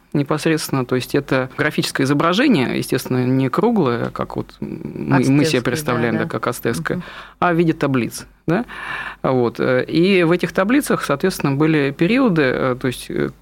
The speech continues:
Speaker 1: год был разбит на вот эти периоды в соответствии с, э, сакральным календарем и в соответствии с, э, календарем, э, обычным для земледельцев. И вот комбинация вот этих двух календарей, каждый день он имел две координаты, по священному календарю и по обычному.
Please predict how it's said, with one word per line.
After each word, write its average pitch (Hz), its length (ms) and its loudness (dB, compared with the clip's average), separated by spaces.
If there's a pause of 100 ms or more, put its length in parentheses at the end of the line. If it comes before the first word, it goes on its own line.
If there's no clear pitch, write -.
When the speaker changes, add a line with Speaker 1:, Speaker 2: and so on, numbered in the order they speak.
(120)
Speaker 1:
год 160 400 2
был 170 220 4
разбит 147 340 0
на 131 80 2
вот 127 100 -2
эти 131 140 -4
периоды 190 320 2
в 131 60 -6
соответствии 131 720 0
с, - 240 -12
э, 123 1300 -4
сакральным 233 440 2
календарем 180 680 2 (560)
и 247 260 4
в 202 40 2
соответствии 151 560 2
с, - 240 -4
э, 123 540 0
календарем, 139 580 2
э, 127 220 2
обычным 123 400 0
для 110 100 -2
земледельцев. 120 640 -2
И 165 240 2
вот 143 320 -2
комбинация 165 640 2
вот 135 140 0
этих 135 220 0
двух 143 160 0
календарей, 226 580 2 (140)
каждый 131 300 0
день 240 220 2
он 147 140 2
имел 180 280 2 (220)
две 151 180 4
координаты, 143 560 0
по 151 160 0
священному 226 480 2
календарю 175 420 2
и 185 100 0
по 175 180 0
обычному. 135 460 -2